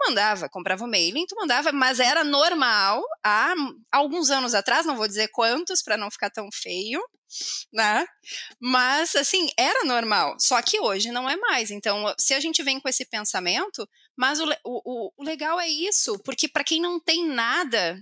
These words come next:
tu consegue um resultado a curto prazo tão legal e, é, e eu fico tão feliz quando o cliente chega, assim, um mês depois e diz assim, "Meu Deus, eu vendi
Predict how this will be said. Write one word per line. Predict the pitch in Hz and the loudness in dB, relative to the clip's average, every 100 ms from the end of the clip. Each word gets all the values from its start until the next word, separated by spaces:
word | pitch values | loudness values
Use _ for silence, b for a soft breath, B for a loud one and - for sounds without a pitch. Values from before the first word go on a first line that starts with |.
| - | -16
tu | - | -14
consegue | - 277 - 247 277 | -8 -2 0 0 0
um | 320 | -2
resultado | 302 285 269 226 | 0 0 0 0
a | 311 | -2
curto | 285 277 269 | -6 -8 -2
prazo | 220 254 - - | 0 0 -2 0
tão | 247 302 427 | 0 2 2
legal | 302 214 196 220 254 | 0 2 4 4 2
e, | 233 240 | 0 0
é, | 247 - _ | -2 -4 _
e | 240 233 | -6 0
eu | 240 254 | 0 0
fico | 240 - 294 - - - | -4 -4 -4 -6 -8 0
tão | 294 359 | 2 2
feliz | 415 330 269 302 | 0 0 2 0
quando | 302 269 | 0 -4
o | |
cliente | - 233 277 - | -4 -4 0 4
chega, | - 254 262 | 4 2 0
assim, | - 262 | 0 0
um | 269 | 0
mês | 254 254 | 0 0
depois | 262 254 240 | -2 0 -2
e | 254 | -2
diz | - | -4
assim, | 254 247 | -4 -2
"Meu | 247 247 | -4 -6
Deus, | 220 254 247 226 202 | -2 0 0 -2 -2
eu | 214 214 | -4 -4
vendi | 233 240 202 262 | -6 -4 -2 -2